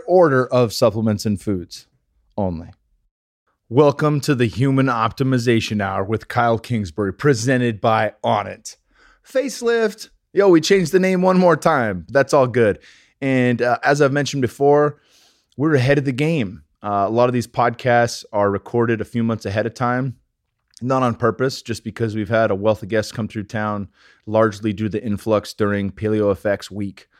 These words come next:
So you may hear me state that, uh, "Welcome to the Onnit Podcast. We've got so-and-so on,"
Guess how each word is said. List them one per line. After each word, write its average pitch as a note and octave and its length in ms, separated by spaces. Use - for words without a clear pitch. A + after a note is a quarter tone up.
So G2+ 500
you A#2+ 100
may C3 180
hear B2 180
me B2 160
state B2+ 480
that, G#2+ 400
uh, G#2 260
"Welcome A#2+ 280
to A2 40
the A2+ 80
Onnit A#2 240
Podcast. A#2 520
We've G#2 100
got G#2+ 180
so-and-so A2 540
on," A2 340